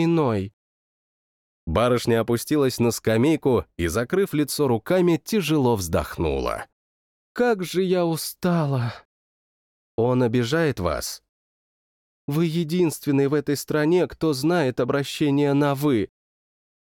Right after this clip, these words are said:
"Да? Ах, да, это иноземная привычка". Мы молча посмотрели друг на друга.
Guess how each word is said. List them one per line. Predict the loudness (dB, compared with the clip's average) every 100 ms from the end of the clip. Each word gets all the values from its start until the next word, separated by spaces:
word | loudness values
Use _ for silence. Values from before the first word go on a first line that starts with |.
| _ _ _ _
"Да? | -2 0 0 -4 _ _ _ _
Ах, | -2 0 -2 -2
да, | -2 0 -2 -8 _ _
это | -6 -2 0 0 0 -4 -2
иноземная | 0 2 0 0 2 2 0
привычка". | 0 0 -2 -4 -8 -8 -8 _ _ _ _ _ _ _ -4
Мы | 0 2
молча | 2 0 -2
посмотрели | -4 -2 0 0 0 0 2
друг | 0 0 0
на | 0
друга. | 0 -2 -2 -4 -6